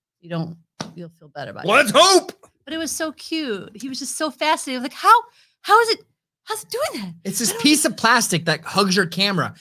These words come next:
Speaker 2: And as she was walking around with it, the camera was moving by itself, tracking me.
Speaker 1: And it was cheap.
Speaker 2: Her phone.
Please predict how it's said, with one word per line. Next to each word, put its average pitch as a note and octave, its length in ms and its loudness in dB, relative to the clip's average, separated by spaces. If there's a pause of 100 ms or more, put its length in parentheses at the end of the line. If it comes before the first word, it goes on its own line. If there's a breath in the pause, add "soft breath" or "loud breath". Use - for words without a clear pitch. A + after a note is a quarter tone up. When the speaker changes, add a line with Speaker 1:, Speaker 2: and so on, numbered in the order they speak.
(140)
Speaker 2:
And D#3+ 80 -4
as E3+ 100 -2
she F3+ 100 -6
was E3+ 140 -2
walking A#3 400 -4
around C4+ 320 2
with G3+ 140 2
it, E3+ 140 -2
the E3+ 80 -8
camera G#3+ 340 -8
was F3+ 140 -6
moving F3+ 340 -2
by D#3 220 0
itself, E3 680 -6 (880)
tracking D#3+ 440 -2
me. E2+ 280 -12 (180)
Speaker 1:
And G#3+ 120 -20
it A3 40 -14
was G#3+ 220 -12
cheap. B3+ 280 -16 (460)
Speaker 2:
Her G3+ 120 6
phone. E3 560 4